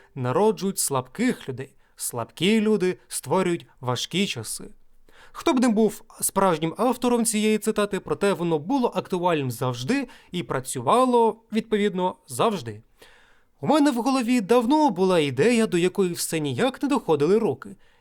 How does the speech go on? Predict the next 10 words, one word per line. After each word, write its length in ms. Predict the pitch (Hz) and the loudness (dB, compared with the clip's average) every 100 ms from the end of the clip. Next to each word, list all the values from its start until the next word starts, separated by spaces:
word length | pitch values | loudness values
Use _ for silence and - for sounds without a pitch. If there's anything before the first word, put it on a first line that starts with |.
| _ | _
І 100 | 151 | -8
зараз, 760 | 123 113 262 254 151 131 - - | -2 2 2 2 0 -6 -10 -12
нарешті, 800 | 120 117 160 175 143 - - - - - - | -8 0 2 2 0 -4 -12 -18 -20 -20 -10
знайшов 560 | 123 135 127 180 269 - | -4 -2 0 2 0 0
час 480 | - 156 110 - - - | -2 -2 -2 -8 -14 -8
і, 100 | 170 | -4
що 160 | 170 | -2
не 80 | 151 | 0
менш 320 | 131 233 220 | 2 0 2
важливо, 520 | 233 185 220 220 208 | 0 0 2 2 2